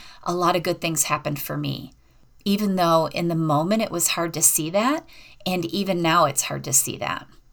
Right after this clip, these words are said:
But if you can look back at the things that you accomplished last year, the things that you lost last year, the things that you tried to do and maybe didn't do,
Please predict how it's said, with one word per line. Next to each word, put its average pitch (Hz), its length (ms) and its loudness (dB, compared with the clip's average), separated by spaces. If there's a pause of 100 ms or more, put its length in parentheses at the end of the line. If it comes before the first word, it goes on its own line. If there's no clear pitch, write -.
(400)
But 196 120 4
if 196 160 -2
you 220 80 -2
can 196 220 -2
look 202 360 -2 (120)
back 170 520 2
at 170 120 -6
the 165 80 -2
things 170 500 -2
that - 160 -4
you 165 160 -2
accomplished 208 720 -2
last 208 380 0
year, 202 340 0 (360)
the 180 100 -2
things 170 280 0
that 135 140 -2
you 160 140 -2
lost 147 720 -2 (120)
last 190 480 -2
year, 180 480 -4 (460)
the 175 120 0
things 170 400 0
that 139 140 -2
you 160 140 -2
tried 151 500 0
to 208 140 -2
do 190 400 -2
and 160 200 0
maybe 156 240 -2
didn't 143 440 -4
do, 226 420 -2